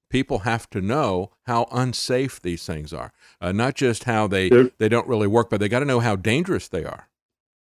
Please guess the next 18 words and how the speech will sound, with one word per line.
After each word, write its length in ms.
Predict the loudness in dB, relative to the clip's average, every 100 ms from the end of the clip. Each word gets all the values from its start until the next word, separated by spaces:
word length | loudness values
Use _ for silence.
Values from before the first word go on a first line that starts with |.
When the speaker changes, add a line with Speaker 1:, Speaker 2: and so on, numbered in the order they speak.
| _ _ _ _ _ _ -20 -20 4
Speaker 2:
Well, 200 | 10 10
it's, 360 | 10 8 8 6 6
it's, 300 | 6 6 -4 _ 4
it's 240 | 4 6
not 240 | 8 6 8
just 240 | 6 6
that 200 | 2 4
you're, 280 | 4 4 4
it's 180 | 2 4
not 200 | 4 4
even 240 | 4 4
like 220 | 4 4 4
you're 100 | 2
being 260 | 4 4
injected 600 | 4 6 6 6 4 4
with 220 | 6 6
a 100 | 4
poison. 800 | 0 2 6 6 6 0 -4 -6